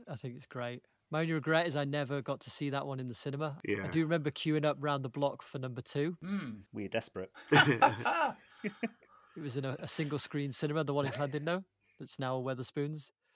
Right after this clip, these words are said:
Speaker 1: I remember queuing up around the block to go and to watch number two there.
Speaker 2: I really like Home Alone two, by the way. Uh, Chris Columbus
Speaker 1: Yeah.
Speaker 2: directed
Speaker 4: Yeah,
Speaker 2: that still,
Speaker 4: yeah,
Speaker 2: right?
Speaker 4: it's good.
Speaker 2: Yeah, I think it's really good.
Speaker 1: Yeah, I'm saving that one for next Christmas.
Speaker 3: I remember, um, renting, um,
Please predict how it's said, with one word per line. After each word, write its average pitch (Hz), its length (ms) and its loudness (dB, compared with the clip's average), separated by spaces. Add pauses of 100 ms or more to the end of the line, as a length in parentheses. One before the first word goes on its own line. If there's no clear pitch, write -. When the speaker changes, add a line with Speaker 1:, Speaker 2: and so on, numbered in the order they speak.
(140)
Speaker 1:
I 151 60 0
remember 151 320 2
queuing 160 340 2
up 147 140 0
around 147 240 4
the 131 80 -4
block 143 360 0 (100)
to 139 100 -6
go 131 220 -4
and 127 180 -12
to 131 100 -12
watch 135 240 -6
number 123 160 -8
two 131 240 -6
there. 127 260 -4 (120)
Speaker 2:
I - 60 10
really 214 180 12
like 131 180 10
Home 107 220 10
Alone 98 140 2
two, 95 200 4
by 95 140 2
the 92 80 2
way. 104 220 2 (260)
Uh, 104 120 -6
Chris - 180 2
Columbus 107 400 4
Speaker 1:
Yeah. 113 60 4
Speaker 2:
directed 180 220 6
Speaker 4:
Yeah, - 60 4
Speaker 2:
that - 80 2
still, 104 200 -6
Speaker 4:
yeah, 98 40 -4
Speaker 2:
right? 104 100 -4
Speaker 4:
it's - 100 -10
good. 175 160 0
Speaker 2:
Yeah, 117 60 0
I 120 220 -12
think - 120 -14
it's - 100 -16
really 101 160 -4
good. 117 80 -4
Speaker 1:
Yeah, 131 120 -2
I'm 120 80 -4
saving 131 300 -4
that 127 80 -4
one 127 120 -8
for 127 100 -10
next 135 160 -8
Christmas. 135 380 -10
Speaker 3:
I 151 100 -2
remember, 151 640 0
um, 123 300 0 (200)
renting, 135 760 0
um, 113 520 -2